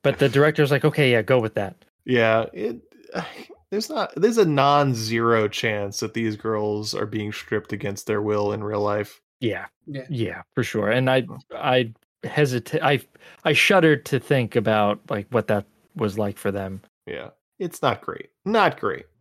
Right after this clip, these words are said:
Speaker 2: So they load up the plane with the jade, and the girl they took off the scale tries to get back on the plane, but one of the toughs just punches her right in the stomach, and Hitler, Hitler stash gets back on the plane, and they leave.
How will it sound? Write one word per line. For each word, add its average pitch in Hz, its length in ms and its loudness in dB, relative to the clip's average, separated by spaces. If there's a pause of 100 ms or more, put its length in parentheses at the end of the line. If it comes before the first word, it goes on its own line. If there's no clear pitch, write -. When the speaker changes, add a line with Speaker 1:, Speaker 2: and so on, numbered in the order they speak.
(100)
Speaker 2:
So 196 140 6
they 208 80 12
load 220 200 10
up 208 120 4
the 151 60 -2
plane 151 300 2
with 135 100 -2
the 123 60 0
jade, 120 380 2
and 113 120 -2
the 110 40 -6
girl 127 280 0
they 120 100 0
took 131 260 -4
off 123 180 -2
the - 60 -14
scale 147 460 -2
tries 120 240 -4
to 110 60 -8
get 107 220 -6
back 107 220 -6
on 160 180 -2
the 131 60 -2
plane, 120 420 -2
but 110 160 -2
one 131 120 -2
of 131 40 -2
the 127 80 -2
toughs - 840 -4
just 113 320 -8
punches 117 440 -4
her 113 160 -2
right 110 200 0
in 113 100 -6
the 110 40 -10
stomach, 113 600 -4 (240)
and 104 640 -6
Hitler, 123 600 -2 (360)
Hitler 143 320 2
stash 139 600 2 (280)
gets - 180 -8
back 113 200 0
on 110 100 -2
the 107 60 -4
plane, 104 480 -4 (320)
and 101 200 -8
they 98 100 -8
leave. - 380 -10